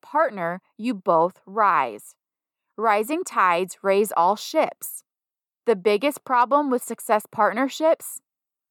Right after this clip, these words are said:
Many people don't have one. Listen, you are not an island.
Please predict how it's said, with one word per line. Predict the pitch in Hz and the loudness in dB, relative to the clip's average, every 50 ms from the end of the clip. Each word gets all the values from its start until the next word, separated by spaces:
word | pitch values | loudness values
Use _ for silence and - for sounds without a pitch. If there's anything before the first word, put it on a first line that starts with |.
| _ _ _ _ | _ _ _ _
Many | 202 202 214 220 226 247 240 | -4 -2 0 0 2 0 -2
people | - - 226 - - 214 202 | -4 -6 -8 -2 -2 -2 0
don't | 180 226 202 - - | 2 2 0 0 -2
have | - - - 220 233 233 208 165 | -10 -8 -2 2 2 2 2 -2
one. | 151 147 139 - - - - - _ _ _ _ _ _ _ _ _ _ - | -6 -8 -8 -8 -8 -12 -16 -20 _ _ _ _ _ _ _ _ _ _ -4
Listen, | 285 330 311 - 233 160 - - - _ _ _ _ | -4 -2 -2 -2 -4 -6 -6 -8 -12 _ _ _ _
you | 247 294 320 | 0 2 2
are | 320 302 | 2 0
not | 269 233 202 190 - 214 | 2 2 2 2 2 2
an | 214 - - | 0 0 0
island. | 170 185 190 180 165 160 95 208 233 - | 0 0 0 -2 -6 -8 -10 -12 -16 -20